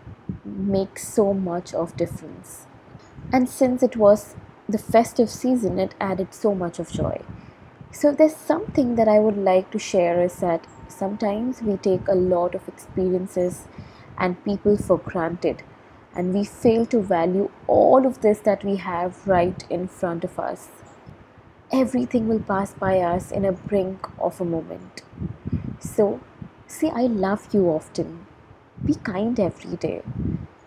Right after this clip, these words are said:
Let gratitude be a way of life. Let ingenuity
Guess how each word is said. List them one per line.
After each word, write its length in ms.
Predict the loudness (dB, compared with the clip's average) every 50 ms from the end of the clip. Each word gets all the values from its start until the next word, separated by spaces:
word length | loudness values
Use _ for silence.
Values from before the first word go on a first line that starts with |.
| -20 -4 -2
Let 320 | 0 2 2 0 -2 -10 -16 -18 -14 -8
gratitude 880 | 2 4 4 4 4 0 -6 -8 0 2 4 4 4 2 0 -2 -2
be 180 | 0 0 2 2
a 100 | 2 0
way 220 | 2 4 4 4 4
of 240 | 2 2 -2 -4 -2
life. 500 | 0 0 0 -2 -6 -10 -14 -16 -16 -18 -20 -20 -20 -20 -20 -20 -20 -20 -6 0
Let 180 | 0 0 0 0 2 4
ingenuity 1120 | 4 6 6 4 4 4 4 4 6 6 4 2 2 2 2 2 2 2 2 0 0